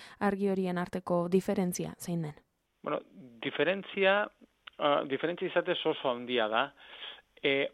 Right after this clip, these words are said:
Speaker 2: a ber, e, argi horietan edo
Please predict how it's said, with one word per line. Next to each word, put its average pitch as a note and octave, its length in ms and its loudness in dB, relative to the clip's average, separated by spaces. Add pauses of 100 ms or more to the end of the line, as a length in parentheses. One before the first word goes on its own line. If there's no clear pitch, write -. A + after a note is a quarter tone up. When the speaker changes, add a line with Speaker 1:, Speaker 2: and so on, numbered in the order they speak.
(180)
Speaker 2:
a C#3 100 2
ber, C#3+ 300 4
e, C#3+ 460 2 (760)
argi D#3 300 2
horietan D3+ 560 0
edo A#2 180 -2